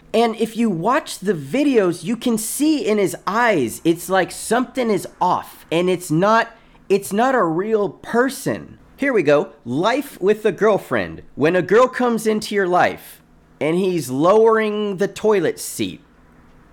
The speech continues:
Oh, he's pouring milk into a glass and not drinking it out of the thing.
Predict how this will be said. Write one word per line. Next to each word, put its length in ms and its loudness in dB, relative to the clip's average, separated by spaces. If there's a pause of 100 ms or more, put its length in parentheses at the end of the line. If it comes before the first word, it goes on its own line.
(320)
Oh, 240 4
he's 240 -4
pouring 580 0
milk 360 0
into 380 0
a 40 0
glass 460 0
and 120 -2
not 240 -2
drinking 420 -2
it 80 0
out 180 2
of 140 -10
the 80 -4
thing. 480 -6